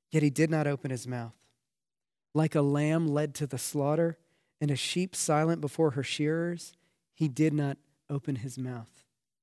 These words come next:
The thirst that Jesus is experiencing isn't from the beating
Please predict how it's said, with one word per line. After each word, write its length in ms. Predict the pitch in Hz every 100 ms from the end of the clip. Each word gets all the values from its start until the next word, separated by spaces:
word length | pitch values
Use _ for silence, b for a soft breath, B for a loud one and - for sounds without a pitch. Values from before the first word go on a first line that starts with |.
| _ _ _ _ _ _ _ _ _ _
The 140 | 131 151
thirst 380 | - 190 180 180
that 100 | 151
Jesus 420 | 165 160 147 -
is 100 | 135
experiencing 760 | 135 - 151 143 135 - 127 156
isn't 300 | 151 165 -
from 220 | 165 147
the 80 | 135
beating 460 | 131 135 135 135